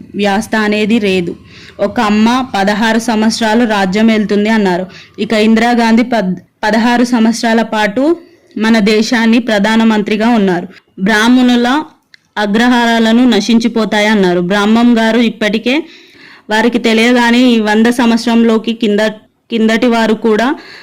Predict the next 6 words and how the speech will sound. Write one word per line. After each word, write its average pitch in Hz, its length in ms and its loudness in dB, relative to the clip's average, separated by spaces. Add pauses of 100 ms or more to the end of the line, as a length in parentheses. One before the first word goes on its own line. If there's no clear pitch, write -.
(320)
తమకు 220 320 -2
వందల 220 600 0
ఎకరాలలో 226 720 0
కూడిన 220 440 0
అగ్రహారాలు 214 920 0
ఉండేవి. 190 480 2